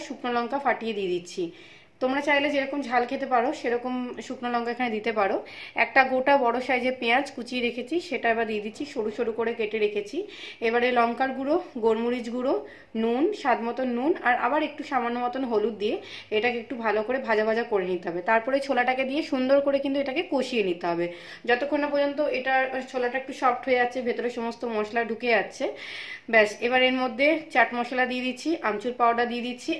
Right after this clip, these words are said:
আর একটু ব্ল্যাক, ব্ল্যাক সল্ট, মানে যেটা বিট নুন বলে, সেটা দিয়ে দিচ্ছি। সেটা দিয়ে সমস্তটা আরেকবার ভালো করে নামিয়ে একটু লেবু ছিটিয়ে দিয়ে এটাকে গরম গরম সার্ভ করব। তো লেবু দেওয়ার পর কিন্তু আর রান্না করবে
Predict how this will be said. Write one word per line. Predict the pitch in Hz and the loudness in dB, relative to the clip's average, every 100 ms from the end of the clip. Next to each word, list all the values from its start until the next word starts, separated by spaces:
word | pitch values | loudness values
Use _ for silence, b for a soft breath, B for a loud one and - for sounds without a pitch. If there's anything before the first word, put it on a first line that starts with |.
| 214 | 0
আর | 214 | 0
একটু | 214 254 | 0 0
ব্ল্যাক, | 220 214 - 208 | 2 2 -2 -4
ব্ল্যাক | 220 220 - | 2 2 0
সল্ট, | 196 160 - | -4 -4 -4
মানে | 277 302 | -4 -2
যেটা | 302 294 | 0 -2
বিট | 254 254 | -2 -4
নুন | 254 254 226 | -2 2 2
বলে, | 196 320 - B B - | 2 0 -6 B B -8
সেটা | 262 240 220 | 0 2 2
দিয়ে | 202 | 0
দিচ্ছি। | 180 180 208 | -2 -6 -8
সেটা | 240 247 | -2 -2
দিয়ে | 240 370 | -2 -4
সমস্তটা | 311 233 220 240 220 | -4 -6 -4 0 2
আরেকবার | 226 294 277 | 2 0 0
ভালো | 240 233 | 0 0
করে | 247 240 | -2 -2
নামিয়ে | 214 214 285 415 B B - | 0 0 -2 -4 B B -6
একটু | 214 247 | -4 -2
লেবু | 220 214 247 | 0 0 -4
ছিটিয়ে | - 208 220 | -8 -8 -6
দিয়ে | 214 427 571 | -4 -4 -6
এটাকে | 247 220 269 262 | -8 -6 -2 2
গরম | 190 190 | 2 0
গরম | 196 294 - B B B - | 0 0 -4 B B B 0
সার্ভ | 220 196 - | 2 2 0
করব। | 180 165 165 B B B | -2 -2 -6 B B B
তো | 247 240 240 240 | 6 8 8 6
লেবু | 254 294 | 4 4
দেওয়ার | 302 294 294 | 4 4 6
পর | 294 | 2
কিন্তু | 294 285 | 2 2
আর | 285 | 4
রান্না | 254 240 262 | 4 4 0
করবে | 247 | 0